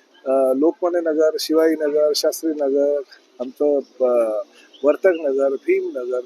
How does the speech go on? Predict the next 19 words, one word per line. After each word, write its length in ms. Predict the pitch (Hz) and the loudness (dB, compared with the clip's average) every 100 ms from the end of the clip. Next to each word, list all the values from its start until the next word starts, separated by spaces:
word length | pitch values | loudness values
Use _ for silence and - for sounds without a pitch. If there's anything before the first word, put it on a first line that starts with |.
| - | -6
त्याबरोबर 880 | 165 190 190 - 175 175 185 170 160 | -2 0 -2 -6 -2 2 2 0 0
नळपाडा, 400 | 175 165 156 160 | 0 2 2 2
गांधीनगर, 540 | 151 147 160 160 151 151 | 0 -2 -4 -6 -2 -2
सुभाष 340 | 139 147 160 - | -4 -2 -2 -2
नगर 180 | 156 175 | -4 -2
आणि 160 | 185 202 | 0 -2
घोडबंदर 460 | 175 175 190 196 202 - | 0 0 0 0 -2 -2
पट्ट्यातील 420 | 165 185 - 196 | -2 -2 2 2
आमचे 320 | 175 - 196 - - _ _ - | 0 0 -2 -2 -18 _ _ 0
काही, 380 | 185 208 202 202 190 | 2 2 -2 -10 -2
अ, 80 | 160 156 147 143 - _ - | 2 4 4 2 -4 _ -4
गावं 300 | 139 147 185 | 2 4 4
जी 180 | 165 156 | 2 0
आहेत, 420 | 127 - 127 - 160 - - - - - | -2 -2 -8 -8 -12 -12 -20 -20 -20 -2
ज्या 480 | 165 170 170 170 170 _ - | 2 4 4 2 0 _ -4
लोकांकडे 760 | 139 - 165 175 170 180 180 160 - - | -4 0 -2 0 0 2 0 -4 -12 -2
ऑरेंज 260 | 131 180 170 | 2 2 0
रेशन 220 | 156 - | -4 -4
कार्ड 400 | 147 - 127 127 | -8 -4 0 0